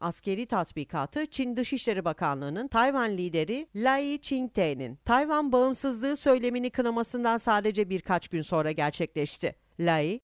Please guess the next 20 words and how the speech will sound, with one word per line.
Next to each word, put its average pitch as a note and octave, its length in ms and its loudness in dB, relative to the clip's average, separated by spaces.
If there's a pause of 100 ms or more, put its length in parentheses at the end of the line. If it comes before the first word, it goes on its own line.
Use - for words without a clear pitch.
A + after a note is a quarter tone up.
geçen G#3 280 2
hafta G#3+ 280 0
Perşembe G3+ 520 2
günü B3 200 -2
yaptığı A#3+ 320 0
konuşmada D#3 720 -2
Pekin'in A3+ 520 -2
ada G3+ 200 2
üzerinde G3 520 0
hiçbir G#3+ 320 -2
yetkisi A#3+ 420 0
olmadığını F#3+ 720 0
ve G#3 140 0
Tayvan'ı G#3+ 460 0
temsil A#3+ 380 0
etme C4 240 0
hakkı B3+ 280 0
olmadığını B3 520 4
ifade A#3 380 2
etmişti. F#3+ 480 -4